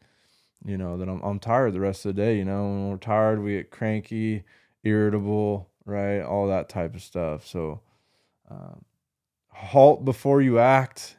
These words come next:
you know, halt before you speak, right? Uh, respond to situations, don't react to situations, you know, and, and same thing with actions too, you know, like,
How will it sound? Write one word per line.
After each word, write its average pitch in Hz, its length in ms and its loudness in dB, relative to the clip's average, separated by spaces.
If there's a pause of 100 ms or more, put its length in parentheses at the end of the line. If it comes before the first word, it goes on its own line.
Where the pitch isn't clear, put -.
you 107 120 -6
know, 110 240 -2
halt 120 400 -2
before 131 320 2
you 113 80 4
speak, - 720 -4 (760)
right? 104 420 -2 (640)
Uh, - 300 -16 (1120)
respond 120 680 2
to 120 60 0
situations, 117 1040 0
don't 117 300 -2
react 113 480 4
to 110 80 -4
situations, 104 1200 -4 (680)
you 104 160 -8
know, 98 480 -6
and, 101 380 -6
and 101 280 -6 (480)
same 127 320 -2
thing 123 300 0
with 107 120 0
actions 104 640 0
too, 110 580 -2
you 101 140 -6
know, 101 220 -2
like, 95 260 -4